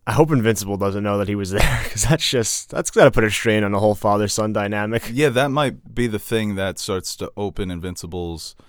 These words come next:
Speaker 2: mind to the idea that Omni-Man's maybe not so great. I mean, he saves him in, earlier in the season when they're fighting against the aliens in episode two.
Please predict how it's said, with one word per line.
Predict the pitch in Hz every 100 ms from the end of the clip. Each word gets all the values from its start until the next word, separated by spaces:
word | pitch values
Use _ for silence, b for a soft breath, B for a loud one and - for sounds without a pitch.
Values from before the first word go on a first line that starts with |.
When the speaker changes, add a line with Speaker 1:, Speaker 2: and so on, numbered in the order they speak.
| b b b b
Speaker 2:
mind | - 95 92 90 85 -
to | 87
the | 87
idea | 85 80 87
that | 85 76
Omni-Man's | 98 87 87 78 76 -
maybe | 80
not | 78 76 -
so | 80
great. | 69 80 - - _ _ _
I | 92
mean, | 98
he | 92 104
saves | - 127 117 110
him | 113 98
in, | 92 90 87
earlier | - 120 117 101 85
in | 82
the |
season | 82 90 82 82
when | 82
they're | 82
fighting | - 90 90
against | 85 82 -
the | 85
aliens | 82 92 85 78 -
in |
episode | 82 - - 85 76
two. | - 90 76